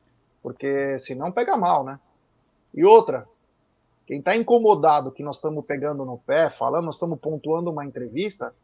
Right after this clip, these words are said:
monte um canal. Lute por um canal durante quatro anos, trabalhe, trabalhe de graça, trabalhe com muito amor, monte um canal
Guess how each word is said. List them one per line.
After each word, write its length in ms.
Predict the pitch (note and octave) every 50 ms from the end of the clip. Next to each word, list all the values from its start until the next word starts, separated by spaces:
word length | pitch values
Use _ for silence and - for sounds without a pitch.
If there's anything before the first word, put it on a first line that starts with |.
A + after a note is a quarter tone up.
| _ _ _ _ _ _ _ -
monte 400 | D#3+ E3+ G#3+ C4+ D4+ D4 - D4
um 120 | C#4 C4+
canal. 560 | D4 C#4+ C4+ A#3+ A3 G#3+ G#3+ G3+ - - _ _ _ _ _ _ _ _ _ _ _ _ _ _ _ _ _ _ -
Lute 380 | - D3+ G3+ C4+ D4+ C#4+ - B3
por 160 | - A3+ G#3+
um 100 | G#3 G3
canal 340 | G3 F3+ E3+ E3+ E3 D#3+ D#3+
durante 360 | D#3 D#3+ D#3 D#3 D3 - C#3+
quatro 440 | - - F3+ F#3 F#3 - D#3 D3+ D#3
anos, 280 | F#3 A3 A3+ F#3+ -
trabalhe, 680 | - G#3 F3+ E3 B2+ C#3+ D3+ E3 F3 G3 G#3 A#3 B3+ - - _ _ _ _ _ _ _ _ _ _ _
trabalhe 380 | - D3+ D#3 D#3 F3+ G3 G#3 G3+
de 160 | D#3+ B2+ D#3
graça, 440 | B2+ D3+ D#3 E3 F3 G3 G3 F#3+ F#3+
trabalhe 400 | F3+ - F3 D#3 D3 E3 F3 F3
com 140 | E3 - E3
muito 320 | E3 E3+ G3 A3 G#3 G#3+
amor, 480 | E3+ D3 D3 D#3+ G3 A#3 B3 F3 - - _ _ _ _ _ _ -
monte 420 | D#3 F3 B3 D#4+ F4+ E4+ E4+ D4+
um 80 | C4+ C4
canal 600 | - B3 A3 G3 F#3+ G3+ G#3 G#3+ A3 G#3+ G#3+ _